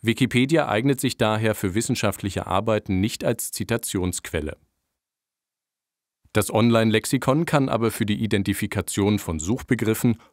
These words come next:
und für Hintergrundinformationen herangezogen werden. Die angegebenen Literaturhinweise können für die weitere Recherche hilfreich sein.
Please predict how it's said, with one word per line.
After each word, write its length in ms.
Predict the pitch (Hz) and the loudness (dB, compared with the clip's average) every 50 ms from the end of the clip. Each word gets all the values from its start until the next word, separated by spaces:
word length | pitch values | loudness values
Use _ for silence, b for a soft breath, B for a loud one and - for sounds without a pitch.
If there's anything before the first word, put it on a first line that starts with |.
| B _ | B _
und 160 | 131 147 151 | 0 0 2
für 140 | - - 147 | 2 0 2
Hintergrundinformationen 1300 | 120 139 151 139 117 90 82 85 87 80 - 92 90 - 98 92 90 87 - - - 80 80 82 80 82 | 2 2 2 2 0 0 0 -4 -4 -4 -4 -4 -4 -2 -2 -2 -2 -2 -4 -6 -6 -6 -4 -4 -4 -4
herangezogen 720 | 82 82 80 82 80 82 78 82 - - 90 82 78 85 78 | -4 -4 -4 -4 -6 -6 -6 -6 -6 -6 -6 -6 -6 -6 -6
werden. 360 | 82 78 76 78 80 - - _ _ _ b b b b b b b b b b b b b - | -6 -8 -8 -8 -12 -14 -16 _ _ _ b b b b b b b b b b b b b -2
Die 120 | - 101 | -2 0
angegebenen 540 | 95 101 120 120 127 110 117 110 113 107 98 | 2 2 2 2 2 2 2 4 4 4 4
Literaturhinweise 1040 | 95 95 90 95 80 82 78 - - 110 113 120 123 120 107 107 101 113 120 131 160 | 2 2 0 -2 -4 -6 -4 0 0 2 2 4 2 2 2 2 2 2 2 0 -2
können 320 | 156 - - 135 123 120 110 | -2 0 0 2 2 2 2
für 100 | - 98 | 0 -4
die 140 | 87 85 76 | -4 -2 0
weitere 380 | 85 92 117 123 151 131 120 | 0 0 0 0 -2 -4 -4
Recherche 600 | 113 110 117 107 - - 90 85 87 - - 120 | -2 -2 -4 -4 -2 -2 -2 -2 -2 -2 -2 -2
hilfreich 540 | 107 92 82 98 98 - - 80 76 73 - | -2 0 2 0 0 0 -2 -6 -6 -6 -6
sein. 340 | - - 73 71 71 - - | -8 -6 -6 -8 -8 -12 -14